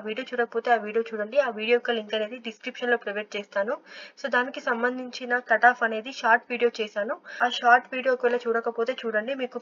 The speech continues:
ప్రీవియస్ కట్ ఆఫ్ ఏ విధంగా ఉంది ట్రిపుల్ ఐటీ హైదరాబాద్ కాలేజ్కి సంబంధించి అని చెప్పేసి మీకు ఇన్ఫర్మేషన్ అనేది తెలుస్తుంది.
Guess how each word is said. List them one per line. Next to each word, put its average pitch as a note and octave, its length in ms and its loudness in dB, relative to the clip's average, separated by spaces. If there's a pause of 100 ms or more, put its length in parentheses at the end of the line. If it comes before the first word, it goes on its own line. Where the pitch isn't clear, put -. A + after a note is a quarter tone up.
(120)
ప్రీవియస్ A#3+ 420 -6
కట్ A#3+ 160 2
ఆఫ్ A#3 140 -4
ఏ - 80 0
విధంగా A3+ 340 0
ఉంది A3+ 180 -6
ట్రిపుల్ G#3+ 240 -6
ఐటీ A#3 140 0
హైదరాబాద్ A3 300 0
కాలేజ్కి G3+ 380 4
సంబంధించి G3+ 440 -4
అని G3 120 -10
చెప్పేసి G#3+ 360 -12
మీకు A3 180 -10 (480)
ఇన్ఫర్మేషన్ B3 500 -2
అనేది A3+ 300 -4
తెలుస్తుంది. G#3+ 520 -6